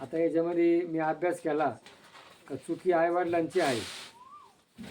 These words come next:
सासापूर्वी आहे ना, मुली भरपूर होत्या आणि त्या मुलींना काय करायच्या, हुकुमशाही, जशी इंग्रजांची किंवा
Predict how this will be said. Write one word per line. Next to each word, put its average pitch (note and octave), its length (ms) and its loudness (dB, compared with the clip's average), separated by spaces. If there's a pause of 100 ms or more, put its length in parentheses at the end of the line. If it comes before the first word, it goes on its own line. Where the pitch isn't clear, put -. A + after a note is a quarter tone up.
(1080)
सासापूर्वी F3 720 2
आहे E3 100 0
ना, C#3 140 -2 (180)
मुली E3 280 2
भरपूर E3+ 340 2
होत्या C3+ 280 0 (1120)
आणि D#3 340 -4
त्या E3+ 120 0
मुलींना E3 440 0
काय D#3+ 220 0
करायच्या, D#3+ 360 -2
हुकुमशाही, D#3+ 640 0 (840)
जशी E3+ 280 0
इंग्रजांची E3+ 920 0 (360)
किंवा D#3 640 0